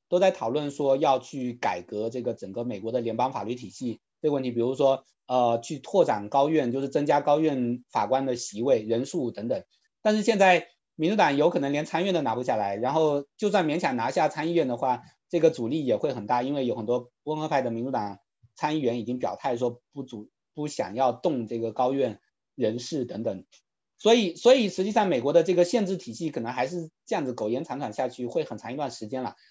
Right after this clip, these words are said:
但是它，它实际上背后，呃，面临的问题很大，它实际上已经是危机，可以说是危机重重嘛。就像那个 Barrett，呃，这个新的这个保守派大法官上任以后，大家都在谈论说，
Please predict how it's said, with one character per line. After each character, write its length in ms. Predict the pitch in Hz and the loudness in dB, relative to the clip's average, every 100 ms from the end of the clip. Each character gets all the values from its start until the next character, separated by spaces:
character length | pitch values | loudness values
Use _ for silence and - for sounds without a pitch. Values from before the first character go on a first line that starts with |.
| _ | _
但 100 | 262 | 2
是 120 | 262 254 | 2 2
它， 380 | - 277 269 _ _ _ | 2 0 -2 _ _ _
它 200 | - 254 254 _ - _ _ - | -4 -4 -4 _ -14 _ _ -4
实 80 | |
际 80 | 220 | 2
上 200 | 254 240 | 4 6
背 120 | 254 | 6
后， 480 | 220 220 185 156 - - 226 - | 6 8 8 6 0 -12 -18 -2
呃， 520 | 143 135 131 135 220 _ | 2 4 4 2 -2 _
面 240 | 247 277 | 0 2
临 140 | 165 143 | 2 2
的 80 | 165 | 2
问 200 | 220 156 | 2 0
题 160 | 123 | -6
很 120 | 110 | -8
大， 120 | 101 107 | -8 -6
它 140 | 190 | -6
实 80 | 202 | -4
际 60 | |
上 160 | 220 175 | -4 -2
已 40 | |
经 140 | 117 139 | -4 -6
是 320 | 151 143 127 _ _ _ | -4 -6 -8 _ _ _
危 180 | 190 196 | 2 4
机， 460 | 180 180 175 175 - | 0 -2 -2 -4 -4
可 100 | 185 | -2
以 60 | |
说 140 | 185 180 | 2 2
是 60 | |
危 180 | 180 170 | 4 2
机 100 | 165 | 0
重 160 | - 135 | -8 -12
重 140 | 120 | -12
嘛。 80 | 104 | -6
就 80 | 185 | -2
像 220 | 196 190 | -2 0
那 100 | 190 | 2
个 240 | 170 156 - _ _ - | 2 2 -2 _ _ 2
Barrett， 520 | - 254 294 170 - _ | 4 4 2 -4 -12 _
呃， 400 | 131 127 120 117 | -2 0 0 0
这 160 | 147 156 | -2 2
个 360 | 151 143 143 _ | 4 4 0 _
新 400 | - - 196 190 | -18 -6 -2 2
的 240 | 180 151 135 | 6 6 6
这 120 | 143 | 2
个 100 | 131 | -2
保 160 | 117 143 | -2 -2
守 140 | 143 | -4
派 120 | 143 | -4
大 180 | 135 135 | -4 -6
法 120 | 113 | -6
官 200 | 104 123 | -8 -8
上 220 | 123 156 | -6 -6
任 140 | 139 117 | -4 -6
以 80 | 101 | -10
后， 180 | 113 - - _ _ _ | -12 -14 -20 _ _ _
大 160 | 277 254 | 2 4
家 240 | 254 247 _ _ _ | 2 0 _ _ _
都 140 | - 240 | 2 4
在 100 | 240 | 4
谈 180 | 151 151 | 0 -2
论 180 | 208 180 | -2 2
说， 320 | 190 185 | 4 4